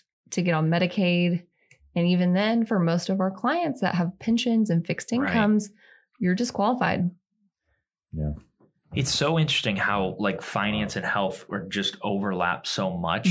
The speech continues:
Speaker 1: Mm-hmm.
Speaker 2: in just even the habits and discipline. And, like, the person that starts taking care of themselves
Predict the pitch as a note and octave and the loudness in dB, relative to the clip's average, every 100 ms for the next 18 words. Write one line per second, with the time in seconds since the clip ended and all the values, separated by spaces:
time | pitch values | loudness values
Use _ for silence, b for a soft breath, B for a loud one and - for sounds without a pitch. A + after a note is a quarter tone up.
0 | E3+ G#3 B2 A#2 B2+ B2 B2+ A#2+ G#2+ - | 6 6 4 2 0 0 -2 -2 -2 -2
1 | G#2+ G2 G2+ F#2+ F#2+ F2+ G2+ F#2+ F#2+ F2+ | -2 -2 -2 -4 -8 -6 -4 -4 -4 -6
2 | G2+ F#2+ F#2 F#2+ F#2+ F#2 F#2 - F#2 - | -4 -2 -2 -4 -2 -2 -2 -6 -8 -2
3 | B2+ - A#2 - A#2 A2 - G#2 G2 E2+ | -2 -2 -4 -2 -4 -4 -6 -8 -6 -6
4 | G#2+ G#2 G2 G2 F#2+ G2 F#2+ F2+ F2+ - | 0 2 2 -2 -4 -2 -2 -2 -6 -10